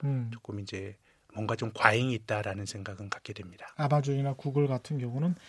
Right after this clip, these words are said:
Speaker 1: 많이 지금 가치가 평가가 돼 있기 때문에 이미 시장에서
Speaker 2: 네.
Speaker 1: 이익을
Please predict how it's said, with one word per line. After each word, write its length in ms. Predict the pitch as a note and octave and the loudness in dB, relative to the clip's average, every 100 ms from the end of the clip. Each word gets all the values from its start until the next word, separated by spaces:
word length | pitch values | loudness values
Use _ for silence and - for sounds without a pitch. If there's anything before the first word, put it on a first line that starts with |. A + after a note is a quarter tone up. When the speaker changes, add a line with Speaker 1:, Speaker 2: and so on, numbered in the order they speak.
| - - - | -20 -20 0
Speaker 1:
많이 440 | C3+ D#3 F3 D#3+ | 8 10 10 8
지금 280 | C3 D3 C#3+ | 6 2 2
가치가 720 | - C#3 - E3 D3 C#3+ E3 | 4 2 4 4 4 6 6
평가가 420 | - A#3 A3+ G#3+ | 6 2 6 6
돼 160 | D#3 D3 | 6 6
있기 240 | C#3+ - F3 | 4 0 0
때문에 380 | C#3+ B2+ C3+ | 2 2 2
이미 220 | B2+ B2+ B2 | 2 2 0
시장에서 800 | G3+ F#3 D#3 A#2 - D3 B2 A2 | 2 4 4 2 0 0 0 -2
Speaker 2:
네. 220 | G#2 G2 - - _ _ _ | -4 -4 -10 -20 _ _ _
Speaker 1:
이익을 920 | D#3 G3+ A3+ A3 G3 A3 A3+ G#3+ F3+ | 10 12 12 10 8 8 10 10 8